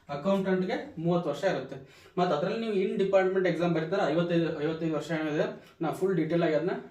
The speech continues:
ಲಾಂಗ್ ವಿಡಿಯೋದಲ್ಲಿ ಡಿಸ್ಕ್ರಿಪ್ಷನ್, ಆ, ಲಾಂಗ್ ವಿಡಿಯೋದಲ್ಲಿ ಡಿಸ್ಕಸ್ ಮಾಡಿದ್ದೀನಿ. ಅದು ಬೇಕಾದ್ರೆ, ಅದು ಬೇಕಾದ್ರೆ ನೀವು ಕೆಳಗೆ ಡಿಸ್ಕ್ರಿಪ್ಷನಲ್ಲಿ ಇರುತ್ತೆ,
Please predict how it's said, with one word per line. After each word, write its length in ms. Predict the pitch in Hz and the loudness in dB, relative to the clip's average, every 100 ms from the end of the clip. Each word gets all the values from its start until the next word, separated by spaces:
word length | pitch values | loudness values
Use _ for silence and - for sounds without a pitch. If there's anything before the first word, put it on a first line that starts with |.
| - 147 | -10 0
ಲಾಂಗ್ 200 | 156 180 | 2 4
ವಿಡಿಯೋದಲ್ಲಿ 560 | 165 160 - - - | 4 0 -2 -8 -12
ಡಿಸ್ಕ್ರಿಪ್ಷನ್, 560 | 156 - 165 - 175 165 | -12 -8 -8 -4 0 0
ಆ, 560 | 147 139 - 147 139 139 | -2 -4 -10 -8 -4 0
ಲಾಂಗ್ 180 | 160 | 2
ವಿಡಿಯೋದಲ್ಲಿ 300 | 175 165 190 | 2 2 2
ಡಿಸ್ಕಸ್ 320 | 160 - 160 143 | 0 -4 -6 -4
ಮಾಡಿದ್ದೀನಿ. 420 | 123 123 117 - - - _ - | -4 -6 -8 -14 -20 -20 _ -6
ಅದು 200 | 160 156 | -2 0
ಬೇಕಾದ್ರೆ, 240 | 180 190 | 0 2
ಅದು 120 | 175 165 | 2 0
ಬೇಕಾದ್ರೆ 320 | 180 190 208 | -2 -2 -2
ನೀವು 140 | 185 | -2
ಕೆಳಗೆ 220 | 156 170 | 0 0
ಡಿಸ್ಕ್ರಿಪ್ಷನಲ್ಲಿ 560 | 175 - - 190 180 160 | 0 -2 -6 0 2 2
ಇರುತ್ತೆ, 440 | 151 - - - | -2 -4 -8 -12